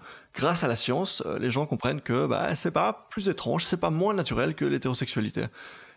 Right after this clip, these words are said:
Et, euh, ils sont alors moins effrayés par la différence. Vaincre les ténèbres par la science. Et j'étais très heureux que Jacques Balthazar accepte mon invitation et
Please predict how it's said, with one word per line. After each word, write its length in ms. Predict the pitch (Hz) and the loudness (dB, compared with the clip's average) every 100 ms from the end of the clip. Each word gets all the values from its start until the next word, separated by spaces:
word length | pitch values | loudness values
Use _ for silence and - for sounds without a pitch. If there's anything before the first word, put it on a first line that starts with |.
| - | 0
Et, 180 | 127 147 | 4 6
euh, 240 | 127 104 - | 6 2 0
ils 60 | |
sont 260 | - 113 131 | -6 -2 2
alors 260 | 113 120 | 2 2
moins 280 | 107 113 160 | 2 2 2
effrayés 520 | 135 113 113 117 143 | 2 0 0 2 0
par 200 | 147 139 | 0 2
la 80 | 131 | 2
différence. 600 | 113 - 76 - - - _ _ | 0 -2 -4 -4 -6 -6 _ _
Vaincre 320 | 143 170 - | -2 0 0
les 80 | 110 | 0
ténèbres 500 | 104 104 117 - - _ | 0 0 0 -2 -8 _
par 220 | 123 123 | 2 2
la 100 | 107 | 0
science. 680 | 107 - 120 110 - - - _ _ _ - | 0 0 0 0 -2 -2 -10 _ _ _ -4
Et 60 | |
j'étais 260 | 131 143 156 | -2 2 2
très 280 | - 131 127 | 2 2 4
heureux 180 | 143 | 2
que 260 | 135 120 117 | 2 4 4
Jacques 160 | 117 104 | 2 2
Balthazar 380 | 117 120 113 | 0 2 0
accepte 340 | 110 - 117 - | 0 -2 -4 -4
mon 100 | 117 | -2
invitation 400 | 110 117 - 196 | 0 -2 0 0
et 140 | 127 | 0